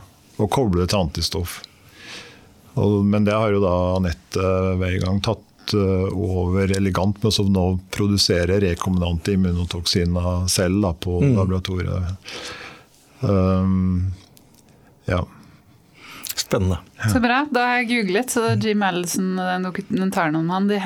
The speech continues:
Speaker 3: den heter bare Kur mot kreft.
Speaker 1: Ja.
Speaker 3: Så, så, så enkelt og så vanskelig.
Speaker 2: Nettopp.
Speaker 1: Mm.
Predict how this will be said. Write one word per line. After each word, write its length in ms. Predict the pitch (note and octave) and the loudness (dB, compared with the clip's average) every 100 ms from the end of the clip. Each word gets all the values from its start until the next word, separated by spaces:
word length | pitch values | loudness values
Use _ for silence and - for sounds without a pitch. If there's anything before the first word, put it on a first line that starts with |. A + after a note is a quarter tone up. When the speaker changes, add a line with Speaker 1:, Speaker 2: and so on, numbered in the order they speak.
| A#2+ | -2
Speaker 3:
den 160 | G#3+ G#3+ | 0 0
heter 300 | G#3 D#3+ G3+ | 0 -2 -2
bare 180 | G3 | -2
Kur 260 | G3 F3+ E3+ | 0 -2 0
mot 140 | F#3 - | -2 -4
kreft. 460 | B3+ C4+ - - - - - - - | -4 -4 -6 -8 -10 -20 -20 -18 -2
Speaker 1:
Ja. 220 | F#2+ F2+ | 0 0
Speaker 3:
Så, 100 | D#2+ G#3+ | 0 -2
så, 200 | - G#3+ G#3 G#3 G#3 | 0 2 2 0 0
så 200 | - A#3+ | 0 0
enkelt 440 | G3+ G#3 B3+ A#3+ C#4+ | 2 0 -2 -2 -4
og 80 | |
så 160 | C4+ B3 | 0 0
vanskelig. 480 | A#3 G#3 - A#3 - | 2 0 -2 -2 2
Speaker 2:
Nettopp. 260 | C3+ C#3 A2+ | 2 4 2
Speaker 1:
Mm. 220 | F#2+ F2 | 2 2